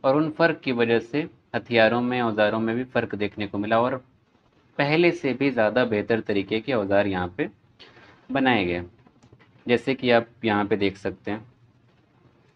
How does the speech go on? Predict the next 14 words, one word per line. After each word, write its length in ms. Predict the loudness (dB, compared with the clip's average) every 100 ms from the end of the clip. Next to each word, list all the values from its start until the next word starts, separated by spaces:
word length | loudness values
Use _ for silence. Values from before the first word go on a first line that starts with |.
| -10
ये 220 | -4 0 0
सारे 440 | 4 4 4 0 -2
जो 180 | -4 -4 -8 _ _ _ _ -6
नीचे 320 | -2 0 2
वाले 260 | 4 6 4
हैं 260 | 0 -2 -6 -14 _ _ -2
tools, 380 | 0 0 -4 -20 _ _ _ -2
ये 180 | 0 2
सारे 440 | 4 4 4 0 -8 _ _ _ _ -2
upper 300 | 0 4 4
Paleolithic 800 | 6 4 4 2 2 0 -4 0
age 220 | 0 0
के 160 | -4 -4
हैं। 200 | -4